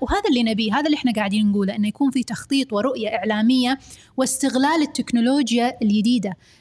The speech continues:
اللي يعني أثرها راح يكون جدًا كبير علينا. فإحنا عندنا إمكانيات وعندنا ميزانيات وعندنا مواهب وعندنا قدرة، لذلك يجب استخدامها. أم، على جانب آخر مثلًا الحكومة على السريع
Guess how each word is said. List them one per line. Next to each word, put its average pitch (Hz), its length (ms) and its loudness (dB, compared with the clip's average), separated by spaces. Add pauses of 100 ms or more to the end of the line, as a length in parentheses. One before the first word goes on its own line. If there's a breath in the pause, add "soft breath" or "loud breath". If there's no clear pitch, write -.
(140)
اللي 220 680 2
يعني 202 540 0
أثرها 302 320 0
راح 269 140 -4
يكون 240 260 0
جدًا 311 340 -2
كبير 220 280 -2
علينا. 208 380 -2 (280 loud breath)
فإحنا 220 720 0
عندنا 269 360 0
إمكانيات 226 540 0
وعندنا 247 320 2
ميزانيات 214 640 0
وعندنا 247 300 0
مواهب 226 520 -2
وعندنا 220 340 0
قدرة، 214 400 -2 (280 soft breath)
لذلك 302 380 0
يجب 311 240 0
استخدامها. 202 680 -4 (380 soft breath)
أم، 240 360 0
على 320 260 0
جانب 294 300 2
آخر 269 260 0
مثلًا 240 240 0
الحكومة 233 540 0
على 220 140 -2
السريع 254 520 0